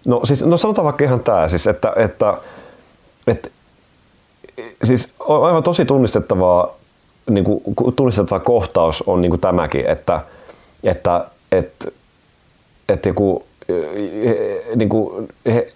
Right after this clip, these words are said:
niinku helsinkiläinen niinku nöösipoika tulee pyörimään ja sillä on joku helvetin kamera mukana, <laughs> niin pyörimään ja tota, tänne näin ja tota, ja sit se heti oot-, alkaa heti jo niinku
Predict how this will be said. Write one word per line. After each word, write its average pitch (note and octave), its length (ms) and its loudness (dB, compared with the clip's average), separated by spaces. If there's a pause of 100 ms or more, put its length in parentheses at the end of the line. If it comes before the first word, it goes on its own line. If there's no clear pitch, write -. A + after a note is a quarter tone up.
(120)
niinku G2+ 280 2
helsinkiläinen F#2 800 2
niinku F#2+ 160 2
nöösipoika F#2 760 2
tulee F2 240 2
pyörimään E2+ 680 2
ja F2+ 60 0
sillä F#2+ 180 0
on F#2+ 40 4
joku G2+ 160 0
helvetin G2 420 2
kamera A#2 380 2
mukana, E2 540 0 (400)
<laughs> - 420 -12
niin F#2 160 0
pyörimään F2+ 800 2
ja G2 120 2
tota, F2+ 420 2 (300)
tänne G2+ 300 2
näin F2+ 480 2
ja F#2+ 180 2
tota, F2+ 340 0
ja F2+ 60 0
sit F2 140 -2
se G2+ 100 0
heti G#2+ 240 0
oot-, F2 180 0
alkaa F#2 300 2
heti G2 240 2
jo F2 80 2
niinku D#2+ 240 0